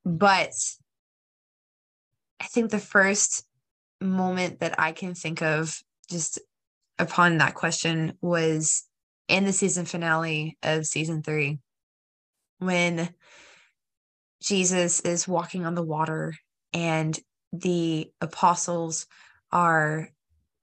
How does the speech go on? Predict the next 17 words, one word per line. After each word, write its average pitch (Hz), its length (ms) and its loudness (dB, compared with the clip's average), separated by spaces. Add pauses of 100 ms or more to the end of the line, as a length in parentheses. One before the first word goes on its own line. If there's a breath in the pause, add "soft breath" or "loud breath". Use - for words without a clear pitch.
(1120)
out 185 220 4
in 190 80 -6
the 180 80 0
boat 160 560 4
and 156 360 0
there's 175 220 4
a 170 40 -4
storm 170 840 2
and 165 200 -4
it's 160 240 -4
raining 160 680 -2 (320 loud breath)
and 175 160 0
it's 165 220 0
just, 170 320 0 (220)
guys, 180 340 -4
it's 175 220 -2 (100)
the 170 260 -2